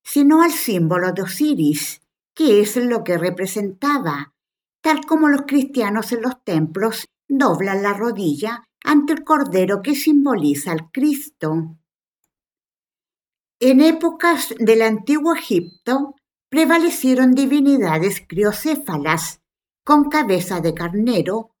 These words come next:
o corníferas, con cuernos en la cabeza, como el caso de Amón, que es representado con cabeza de carnero, en tanto que Apis tiene cabeza de toro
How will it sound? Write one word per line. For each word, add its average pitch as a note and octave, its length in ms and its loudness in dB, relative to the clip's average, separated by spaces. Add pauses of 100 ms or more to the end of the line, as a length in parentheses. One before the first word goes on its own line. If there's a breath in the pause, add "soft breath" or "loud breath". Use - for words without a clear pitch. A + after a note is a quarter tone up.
o G#3 180 -4
corníferas, A3 1040 0 (200)
con D#4 300 0
cuernos F#3+ 480 -2
en D#3 140 -2
la D#3+ 120 -4
cabeza, G3+ 680 -6 (340)
como D#4 240 2
el D#4 120 2
caso E3+ 440 -8
de G3 140 -4
Amón, G3+ 560 0 (320)
que D4+ 160 0
es D4 120 -4
representado C4 960 0
con C4 220 0
cabeza E3+ 540 -4
de E3+ 120 -2
carnero, G3+ 720 0 (360)
en C4+ 260 0
tanto C4+ 420 0
que B3 160 -2
Apis F#3 540 -4 (340)
tiene D4+ 280 4
cabeza F3 540 -2
de F3+ 140 -2
toro G#3 520 -2